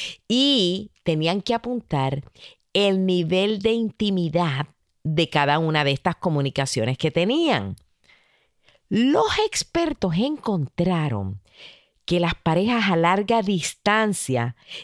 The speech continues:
interactúan menos, pero esas pocas comunicaciones que tenían son mucho más intensas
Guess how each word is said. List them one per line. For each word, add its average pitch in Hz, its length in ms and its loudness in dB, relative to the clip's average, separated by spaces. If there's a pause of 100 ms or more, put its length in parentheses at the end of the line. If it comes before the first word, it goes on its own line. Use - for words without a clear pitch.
(160)
interactúan 254 1080 2
menos, 240 640 0 (480)
pero 185 200 4
esas 233 240 0
pocas 240 360 -2
comunicaciones 220 880 -2
que 220 140 -2
tenían 220 560 0 (340)
son 180 400 0
mucho 180 380 -2
más 170 220 -2
intensas 147 1080 -4